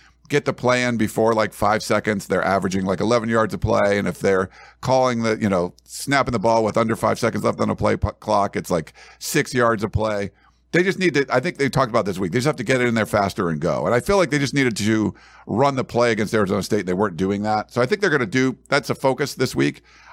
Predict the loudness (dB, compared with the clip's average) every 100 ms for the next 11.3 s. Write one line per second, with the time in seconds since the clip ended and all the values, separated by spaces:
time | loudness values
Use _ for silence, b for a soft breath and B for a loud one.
0 | 0 0 0 -6 -2 -2 0 2 2 2
1 | 2 0 2 0 0 -2 0 -4 0 2
2 | 4 2 2 0 0 0 -2 0 -2 0
3 | 2 4 2 -2 b b b -2 2 4
4 | 4 2 0 -4 -6 -8 b b b b
5 | 0 0 0 _ 0 2 2 0 -6 -4
6 | -2 0 2 2 2 0 0 0 -2 0
7 | 2 2 0 0 0 2 0 -4 -6 -2
8 | -2 0 2 2 0 -4 -2 -4 -4 0
9 | 0 0 0 -2 -2 -4 -4 -2 0 2
10 | 2 2 0 0 -2 0 2 0 2 2
11 | 4 2 -2